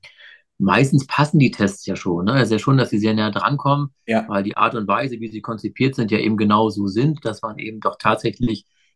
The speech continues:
Speaker 1: das richtige Ergebnis erzeugt, auch wenn ich jetzt, wie du gerade gesagt hast, Helge als Sportfreund oder Helge als Familienpapa, ja, oder der, oder ich jetzt in dem Mensch als Be-, in der Beziehung mit einer Partnerin zum Beispiel,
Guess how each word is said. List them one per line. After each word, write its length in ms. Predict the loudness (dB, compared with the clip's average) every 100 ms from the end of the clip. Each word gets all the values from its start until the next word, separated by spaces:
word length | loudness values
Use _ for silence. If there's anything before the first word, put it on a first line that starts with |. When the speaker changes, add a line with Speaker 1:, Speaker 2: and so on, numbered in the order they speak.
| -14
Speaker 1:
das 200 | -8 -2
richtige 260 | 0 4
Ergebnis 400 | 4 4 2 -2
erzeugt, 420 | -6 -2 2 2 2
auch 120 | 2
wenn 100 | 2
ich 120 | 2
jetzt, 260 | 0 0 _
wie 180 | -16 -4
du 80 | 0
gerade 120 | 0
gesagt 260 | 2 0 0
hast, 160 | -4 -2
Helge 260 | 0 0
als 180 | 0 -4
Sportfreund 640 | -6 -6 -6 -2 2 2 0
oder 180 | -4
Helge 320 | -4 -2 0 0
als 220 | -4 -6
Familienpapa, 640 | -6 -4 0 2 4 2 0 _ _ -20 _ _
ja, 180 | 0 2
oder 320 | 2 2 2 -2 -18
der, 720 | -20 -20 -20 -12 -6 -4 -4
oder 80 | -4
ich 180 | -2 2
jetzt 240 | 2 2
in 100 | -2
dem 120 | 2 2
Mensch 320 | 2 -4 -10
als 220 | -10 -8 -4
Be-, 80 | 0
in 160 | 4
der 80 | 4
Beziehung 520 | 4 4 6 8 6
mit 180 | 2 -2
einer 180 | -2 -2
Partnerin 480 | 2 2 2 0 -2
zum 140 | -4
Beispiel, 420 | -4 -4 -4 -4